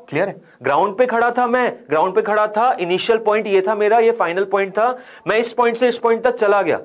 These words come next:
कैसे भी गया, ऊपर नीचे कैसे भी करके गया। सपोज मेरा जो जाने का रास्ता था वो कुछ इस तरीके का था, ऐसा गया और ऐसा गया, ठीक है, इस तरीके से मैं गया, इस तरीके से मूव होते हुए मैं A पॉइंट से B पॉइंट तक गया,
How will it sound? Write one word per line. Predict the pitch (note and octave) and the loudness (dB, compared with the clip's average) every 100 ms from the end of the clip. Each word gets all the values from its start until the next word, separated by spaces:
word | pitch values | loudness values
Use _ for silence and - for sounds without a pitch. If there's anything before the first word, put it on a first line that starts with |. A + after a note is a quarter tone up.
| - | 0
कैसे | A3+ C4 | 0 2
भी | A#3 F3+ | 0 0
गया, | F3+ | 2
ऊपर | C#3+ E3+ E3+ F3+ | 0 -2 -2 -2
नीचे | E3 E3 F#3 | -2 -4 -2
कैसे | F3 F#3+ G3 | 0 0 0
भी | F3 | 0
करके | D#3 C#3+ A#2 | -2 0 -4
गया। | D#2+ - - - | -4 -12 -12 -4
सपोज | F3+ G#3+ G3+ | 0 2 2
मेरा | G3 G3+ | 2 0
जो | F#3+ | 0
जाने | D#3+ D3+ F3 | -2 -2 0
का | F#3+ | 0
रास्ता | F3+ E3+ E3+ E3+ | 0 0 0 0
था | E3 F#3 F#3+ - - | 0 -4 -6 -16 -6
वो | E3 | -2
कुछ | F#3 G3 | 0 0
इस | F3+ | -2
तरीके | D#3+ A#2+ A#2 | -4 -4 -6
का | G#2+ G2+ | -6 -6
था, | G#2 - _ _ _ _ _ | -10 -20 _ _ _ _ _
ऐसा | G2+ A#2 - C#3+ | -8 -8 -4 -4
गया | C3+ C3+ D3+ G3+ - A2+ | -4 -4 -4 -4 -8 -8
और | C#3+ - _ | -8 -8 _
ऐसा | A#2 A#2 - G#2 G2+ | -12 -12 -12 -18 -18
गया, | - B2 _ _ _ _ _ - | -20 -20 _ _ _ _ _ -18
ठीक | - | -18
है, | - | -12
इस | E3+ F3 | -8 -4
तरीके | F3 E3+ | -4 -2
से | E3 E3 | -4 -4
मैं | D3+ | -4
गया, | A2 - _ - - - - | -6 -10 _ -20 -20 -14 -2
इस | A3+ A3+ | -2 0
तरीके | A3 G#3 G#3+ | 0 0 0
से | A#3 | 0
मूव | G3 G#3 | 0 0
होते | F#3 - | 0 0
हुए | F#3 | 0
मैं | A3+ | 0
A | E3 F3+ | 0 0
पॉइंट | F3 E3 | 0 -2
से | - | -4
B | D#3+ D#3 | -4 -2
पॉइंट | C#3+ C#3 | -4 -4
तक | C3+ | -6
गया, | G#2+ | -6